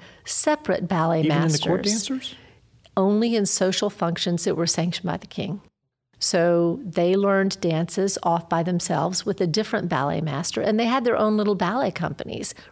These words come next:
Speaker 1: remembering that the word ballet means to dance. I think that's a really important <laughs> point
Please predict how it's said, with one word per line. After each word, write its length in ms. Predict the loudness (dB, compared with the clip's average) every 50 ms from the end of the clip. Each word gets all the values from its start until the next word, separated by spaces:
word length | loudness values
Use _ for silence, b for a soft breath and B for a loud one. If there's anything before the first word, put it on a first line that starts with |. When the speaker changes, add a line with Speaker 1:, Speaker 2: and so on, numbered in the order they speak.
| B 0
Speaker 1:
remembering 480 | 2 2 4 2 2 2 2 2 2
that 160 | 0 0 0
the 80 | 0 0
word 260 | 2 2 2 0 0
ballet 380 | 0 0 0 0 0 0 0 0
means 320 | 0 0 -2 -2 -4 -6
to 120 | -6 -4 -4
dance. 540 | -2 -2 -2 -4 -6 -6 -6 -6 -6 -6 -10 _ _ _ _ _ _ _ -8
I 120 | -6 -4
think 180 | -2 -2 -2 -2
that's 220 | -2 -2 0 0
a 40 | 0
really 240 | 2 2 2 2 2
important 460 | 0 -2 -2 0 0 0 0 0 -4
<laughs> 0 |
point 520 | -8 -12 -8 -4 -2 0 0 0 -2 -6